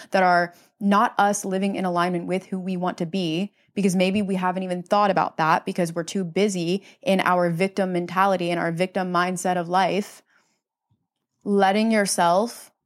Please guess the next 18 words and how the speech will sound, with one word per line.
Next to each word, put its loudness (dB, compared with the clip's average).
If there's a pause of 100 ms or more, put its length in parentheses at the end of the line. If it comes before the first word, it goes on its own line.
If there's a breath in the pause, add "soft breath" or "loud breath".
(100)
really 0
feel 0
good -2
and -6
holding -2
yourself 0
in 2
a 0
place -2
of -2
feeling -2
good 0 (280 soft breath)
will 2
do -2
wonders -2
for 0
you, -8
because 0